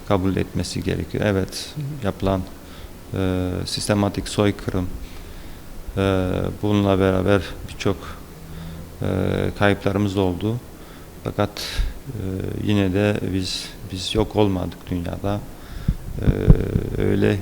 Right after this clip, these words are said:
öyle ki dünya var oldukça biz de var olacağız. Varlığımız devam edeceğiz. Bunu kabul etmek lazım. Bunun sahiplenmesi,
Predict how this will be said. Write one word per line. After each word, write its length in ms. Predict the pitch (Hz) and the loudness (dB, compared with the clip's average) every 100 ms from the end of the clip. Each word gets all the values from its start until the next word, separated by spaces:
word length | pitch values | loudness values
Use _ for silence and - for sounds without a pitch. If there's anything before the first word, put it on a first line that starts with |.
| 87 | 0
öyle 300 | 101 101 107 | 2 4 4
ki 260 | 98 107 107 - - - - - - | 2 0 0 -2 -12 -14 -12 -12 0
dünya 320 | 107 107 110 | 6 10 12
var 160 | 107 98 | 12 10
oldukça 480 | 95 95 - 107 | 8 4 2 4
biz 160 | 101 98 | 4 6
de 120 | 101 | 8
var 160 | 98 95 | 8 8
olacağız. 600 | 92 90 85 104 - - - - - - - - - | 6 2 2 0 -2 -6 -10 -16 -16 -16 -16 -12 2
Varlığımız 440 | 101 98 101 107 | 6 6 6 4
devam 300 | 101 104 104 | 6 8 8
edeceğiz. 580 | 95 90 90 110 - - - | 6 2 4 2 2 -4 -2
Bunu 180 | 104 107 | 2 2
kabul 320 | - 101 101 | 4 4 4
etmek 520 | 95 92 98 95 - | 2 0 0 0 -2
lazım. 460 | 98 90 87 98 113 107 - - - - - - - - | 0 0 2 0 0 -4 -10 -10 -10 -8 -8 -10 -8 2
Bunun 380 | 104 101 101 98 - - - | 4 6 4 2 -6 -14 -10
sahiplenmesi, 920 | - 113 110 95 95 92 90 - 101 | 2 6 6 6 4 4 0 0 0